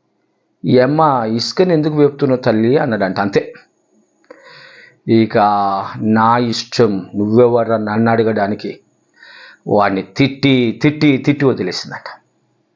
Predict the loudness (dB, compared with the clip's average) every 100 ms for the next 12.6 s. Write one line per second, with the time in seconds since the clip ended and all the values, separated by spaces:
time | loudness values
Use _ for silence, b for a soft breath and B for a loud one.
0 | _ _ _ _ _ _ _ _ _ b
1 | b b b b b _ -2 0 2 4
2 | 4 2 2 0 -4 -12 -20 _ _ -2
3 | 0 0 2 2 2 0 0 -2 2 2
4 | 2 0 -2 0 0 2 -2 -6 _ _
5 | _ 2 2 2 0 2 2 0 2 2
6 | 2 -2 -6 -14 _ _ -2 0 2 0
7 | 0 -2 -4 -16 _ _ B B B B
8 | _ 0 0 2 2 2 2 2 4 0
9 | -2 0 0 2 2 4 4 2 2 2
10 | 2 2 2 0 -2 0 2 2 2 2
11 | 2 0 4 2 2 2 0 0 0 0
12 | 2 0 2 -2 -2 -4